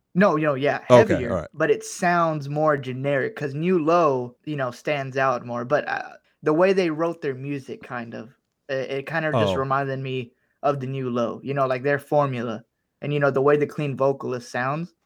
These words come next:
Speaker 1: But as in, like, the music writing sense, it just, it's like you said, it just doesn't stand out. It's not bad. I actually really did enjoy the unclean vocals.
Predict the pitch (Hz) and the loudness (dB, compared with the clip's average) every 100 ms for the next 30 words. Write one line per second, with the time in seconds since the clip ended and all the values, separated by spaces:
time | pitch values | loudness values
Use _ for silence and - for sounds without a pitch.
0 | _ 147 135 - 147 143 143 139 127 127 | _ 4 4 4 0 0 0 -4 -4 -6
1 | 131 151 170 160 156 139 139 131 120 - | -6 0 0 -2 -4 -2 -2 -4 -10 -6
2 | 147 131 123 - _ - 147 139 156 - | -4 -6 -10 -18 _ -12 -6 -2 -4 -6
3 | _ _ 151 147 160 147 123 120 - 127 | _ _ -6 -4 -2 -2 -4 -4 0 0
4 | 131 143 151 123 117 135 123 123 113 - | -2 -4 -4 -4 -6 -6 -4 -4 -4 -6
5 | 139 - 165 147 131 127 135 139 135 _ | -8 -2 0 0 0 2 2 2 -2 _
6 | _ _ 135 139 160 - 160 135 143 143 | _ _ -2 0 0 -2 -2 2 4 4
7 | 135 131 131 123 120 131 135 120 123 117 | 2 0 -2 -2 -2 0 0 -2 -6 -6
8 | 127 131 131 - 143 131 143 147 151 151 | -6 -6 -8 -10 -8 -2 -2 0 -2 -6
9 | 156 | -6